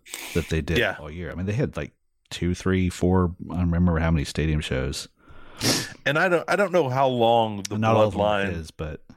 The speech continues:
Speaker 1: yeah.
Speaker 2: Mm. I don't know how long the, the bl-, I, I guess this would be more of a Booker thing. I don't know how long the Bloodline thing's been going, but it got its hottest under Triple H.
Speaker 1: Yeah,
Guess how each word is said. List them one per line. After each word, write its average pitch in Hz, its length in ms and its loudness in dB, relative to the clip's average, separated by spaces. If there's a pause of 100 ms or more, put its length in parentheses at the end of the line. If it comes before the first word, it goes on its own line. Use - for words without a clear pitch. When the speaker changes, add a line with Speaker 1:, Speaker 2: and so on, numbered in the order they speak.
(100)
Speaker 1:
yeah. 71 180 -8
Speaker 2:
Mm. 95 360 -2 (300)
I 147 60 0
don't 190 100 2
know 151 140 4
how 131 160 2
long 123 260 2
the, 101 100 -4 (340)
the 110 100 -4
bl-, 95 340 -8
I, 147 220 2
I 180 60 0
guess 190 240 -4
this 165 220 0
would 123 80 -8
be 117 100 2
more 113 200 2
of 98 80 0
a 92 100 0
Booker 104 300 -2
thing. 92 340 -4 (520)
I - 60 0
don't 190 80 2
know 185 100 4
how 165 120 2
long 135 200 0
the 113 80 0
Bloodline 107 500 0
thing's 107 240 -4
been 98 160 -4
going, 107 400 2
but 107 100 2
it 117 140 -4
got 117 340 0 (160)
its 104 200 -8
hottest 123 500 0
under 110 200 -2
Triple 92 400 -4
H. - 380 -10 (320)
Speaker 1:
Yeah, - 200 -2